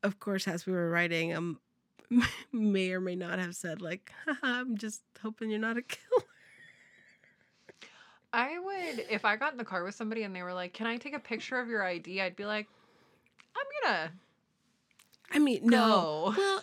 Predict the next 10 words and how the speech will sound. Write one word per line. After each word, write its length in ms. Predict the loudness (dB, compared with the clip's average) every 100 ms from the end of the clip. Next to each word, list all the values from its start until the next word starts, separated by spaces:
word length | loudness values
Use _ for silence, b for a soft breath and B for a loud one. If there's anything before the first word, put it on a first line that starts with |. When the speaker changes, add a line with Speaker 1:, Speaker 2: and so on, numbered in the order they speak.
| 4
Speaker 1:
I 40 |
mean, 200 | 4 6
these 220 | 4 0 -4
were 140 | 0
not 260 | 2 2 2
elderly 380 | 0 0 0 -2
women, 340 | -2 0 2
but 260 | 2 0 -4 -2
women 360 | 2 4 2
in 420 | 2 0 0 -2